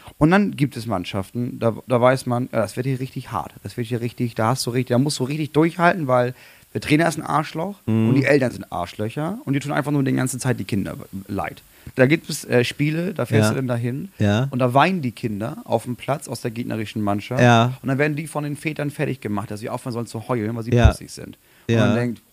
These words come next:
Speaker 1: „Holy
Speaker 2: Ui.
Speaker 1: guacamole.“ Dann gibt's ganze Mannschaften,
Speaker 2: Sind das,
Speaker 1: die in die
Speaker 2: das sind
Speaker 1: Kabine
Speaker 2: aber
Speaker 1: gehen.
Speaker 2: immer Jungsmannschaften, oder?
Speaker 1: Nö,
Speaker 2: Oder,
Speaker 1: das ist
Speaker 2: oder?
Speaker 1: gemischt.
Speaker 2: Ach, das ist gemischt.
Speaker 1: Ja, das
Speaker 2: Okay,
Speaker 1: ist gemischt.
Speaker 2: interessant, okay.
Speaker 1: Ähm, es gibt auch eine,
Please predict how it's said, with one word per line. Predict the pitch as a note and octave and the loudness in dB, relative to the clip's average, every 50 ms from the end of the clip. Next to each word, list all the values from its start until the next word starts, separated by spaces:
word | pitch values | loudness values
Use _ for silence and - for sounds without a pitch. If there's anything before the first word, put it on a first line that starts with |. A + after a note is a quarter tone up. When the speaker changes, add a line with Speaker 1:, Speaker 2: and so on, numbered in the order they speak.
| _ _ | _ _
Speaker 1:
„Holy | - G#2+ A2+ A#2+ B2 B2 B2+ C3 | -6 0 2 2 4 4 2 2
Speaker 2:
Ui. | |
Speaker 1:
guacamole.“ | G#2 F#2+ F#2 F#2 E2+ B2 B2 A2+ G2+ F2 - A#1+ A#1+ - - | 2 0 -2 -4 -6 -6 -6 -4 -4 -4 -6 -10 -14 -14 -8
Dann | - A#2+ | -4 -2
gibt's | D#3 E3 - - | -2 -2 -2 -2
ganze | E3+ E3 D#3 D#3 D#3+ | -2 -2 -2 -4 -8
Mannschaften, | D#3 D#3+ F3 G#3 G#3+ - F3+ - | 0 2 2 2 2 -2 2 2
Speaker 2:
Sind | E3 F3 | 4 6
das, | G3+ - | 6 6
Speaker 1:
die | C3+ - | 6 4
in | - - | 2 2
die | - - | 2 0
Speaker 2:
das | - | 2
sind | F#3 - - - A3 | 2 2 2 4 4
Speaker 1:
Kabine | G#3+ | 4
Speaker 2:
aber | G3+ G3 | 4 4
Speaker 1:
gehen. | F3+ F3 | 4 6
Speaker 2:
immer | F#3 F#3+ | 6 6
Jungsmannschaften, | F#3 E3 D#3 D3+ C#3+ - - B2 A2 G#2 - - F2 F2 - - F2+ | 6 6 6 4 2 2 2 2 2 2 2 0 0 0 -2 -4 -2
oder? | F#2 G#2 C#3 F3 G3+ G#3+ | 0 2 4 4 4 4
Speaker 1:
Nö, | - - | 4 6
Speaker 2:
Oder, | |
Speaker 1:
das | - C#3+ | 4 4
ist | - | 4
Speaker 2:
oder? | - D3 D3 D3+ | 6 6 6 4
Speaker 1:
gemischt. | B2+ - - - | 4 0 2 2
Speaker 2:
Ach, | E3+ F3 | 2 4
das | - G3 | 4 2
ist | - | 2
gemischt. | - F3+ C#3+ A#2+ G#2 - - B2+ | 2 2 2 2 0 2 2 4
Speaker 1:
Ja, | B2+ A#2+ | 4 4
das | C#3 D3+ | 2 2
Speaker 2:
Okay, | A#2+ E2+ | 0 -2
Speaker 1:
ist | B1 | -2
gemischt. | F2 F2 D#2+ E2+ | -4 -4 -4 -6
Speaker 2:
interessant, | B2 A#2 B2 A2 - G2+ F2+ E2+ D#2+ - | -6 -6 -6 -4 -2 -2 -2 -2 -4 -8
okay. | - - - G#2+ | -10 -6 -2 0
Speaker 1:
Ähm, | B2+ C3 B2 C3+ | 0 0 0 0
es | C3+ - - | -2 -2 0
gibt | G#3 B3 - | -2 -2 2
auch | - E3 D#3 D3+ C3+ - - | 4 4 4 4 2 -2 -4
eine, | C3 A#2 | -6 -6